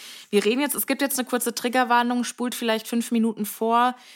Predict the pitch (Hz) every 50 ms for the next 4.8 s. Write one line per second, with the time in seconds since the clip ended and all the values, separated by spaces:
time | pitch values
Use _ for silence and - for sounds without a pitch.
0 | - - _ _ 202 214 214 226 214 - 226 220 214 214 220 214 - - - -
1 | - 220 214 208 196 190 185 185 190 185 180 - - - - - - - 220 202
2 | 190 180 180 165 165 165 170 170 165 165 - 180 170 165 165 160 - - 175 -
3 | - 180 175 175 175 - 180 175 170 165 160 160 - - - - - - - -
4 | - - - 170 156 156 - - - - - - - - - -